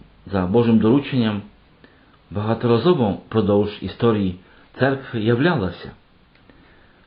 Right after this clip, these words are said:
людям. І ці різні її явлення багато чого пояснюють. У цих реколекціях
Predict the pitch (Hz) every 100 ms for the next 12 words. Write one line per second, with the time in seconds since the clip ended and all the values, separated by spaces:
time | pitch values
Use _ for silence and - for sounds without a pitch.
0 | - 101 123 117 90 - - _ _ _
1 | _ _ _ _ - 101 - 110 117 113
2 | 110 98 - _ _ _ _ - 110 113
3 | 101 113 113 113 110 101 - - 98 127
4 | 143 123 - 110 107 - - - - 123
5 | 165 160 - 78 - - - _ _ _
6 | _ _ - - - - - - - 110
7 | 110 - 165 185 - 160 -